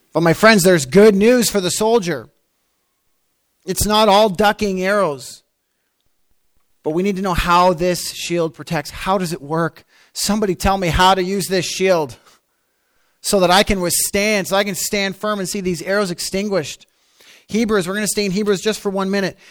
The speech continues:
Faith. How does faith work? The writer of Hebrews uses, I think, the same idea of faith here in, in chapter eleven, verse one.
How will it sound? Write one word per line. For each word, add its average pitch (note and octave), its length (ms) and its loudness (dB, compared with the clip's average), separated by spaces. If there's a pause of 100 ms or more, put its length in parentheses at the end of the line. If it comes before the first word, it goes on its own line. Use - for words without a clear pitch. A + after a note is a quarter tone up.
(120)
Faith. - 720 0 (640)
How G3 140 2
does A#3+ 160 2
faith A#3 360 0
work? B3 420 2 (720)
The E3+ 100 -6
writer A3 280 4
of G3 80 -2
Hebrews G#3+ 400 0
uses, G#3 240 -2
I G3+ 100 2
think, G#3 220 -2
the F#3 80 -4
same A3 480 -2 (260)
idea F#3+ 400 0
of F#3 160 -4
faith G#3 300 0
here G3 180 0
in, F3+ 220 -4
in F3 120 -6
chapter G3+ 320 0
eleven, G3 380 0
verse F#3+ 240 -4
one. F3+ 360 -4